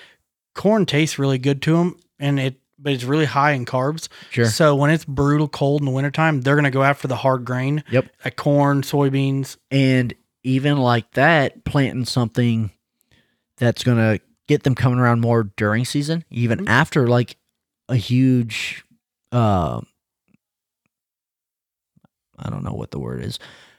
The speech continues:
Speaker 2: but, like, a huge pro to it is
Speaker 1: Mm-hmm.
Speaker 2: like, think of, like, shed season.
Speaker 1: Yeah.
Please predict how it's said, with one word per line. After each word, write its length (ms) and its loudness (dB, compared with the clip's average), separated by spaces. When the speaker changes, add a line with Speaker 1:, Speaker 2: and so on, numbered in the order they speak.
Speaker 2:
but, 160 0
like, 480 0
a 80 -2
huge 340 0
pro 280 0
to 200 0
it 160 0
is 160 0
Speaker 1:
Mm-hmm. 100 -2
Speaker 2:
like, 280 -2
think 180 0
of, 80 0
like, 200 -2
shed 300 -2
season. 340 -6
Speaker 1:
Yeah. 220 -4